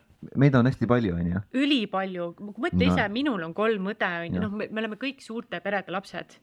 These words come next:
Speaker 1: Aa, jaa.
Speaker 2: Ja mõtle natukene, mina mõtlen küll, mina
Speaker 1: Juba,
Speaker 2: olen
Speaker 1: juba sul on kolm õde, nagu
Speaker 2: Juba.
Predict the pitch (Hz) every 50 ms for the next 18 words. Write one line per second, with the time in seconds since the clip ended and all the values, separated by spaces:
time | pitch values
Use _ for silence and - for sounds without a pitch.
0 | _ _ _ _ - - 80 80 80 82 82 82 82 85 87 85 80 - - 202
1 | 247 269 - - 196 185 185 190 202 - - - 208 185 185 208 220 262 302 294
2 | 226 196 - 285 240 226 240 277 359 285 208 240 - 311 254 233 110 - - 131
3 | 147 123 131 123 - 160 190 185 139 117 - 120 117 113 113 113 107 104 101 98
4 | 92 98 - - - 254 - 110 107